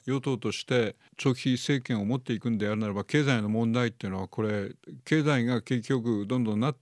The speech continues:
ていって進んでいけば、それだけ与党っていうのは持っていく可能性があると。ただ、まあ、そうですね、安倍さんとしてはもっと大切な国防っていうことを下にとって、まず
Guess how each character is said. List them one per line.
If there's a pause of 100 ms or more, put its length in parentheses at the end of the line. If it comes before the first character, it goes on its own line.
(100)
て (120)
い
っ
て
進
ん
で
い
け
ば、 (600)
そ
れ
だ
け
与
党
っ
て
い
う
の
は
持
っ
て
い
く
可
能
性
が
あ
る
と。 (240)
た
だ、 (100)
ま
あ、
そ
う
で
す
ね、
安
倍
さ
ん
と
し
て
は (300)
も
っ
と
大
切
な
国 (200)
防
っ
て
い
う
こ
と
を
下
に
と
っ
て、
ま
ず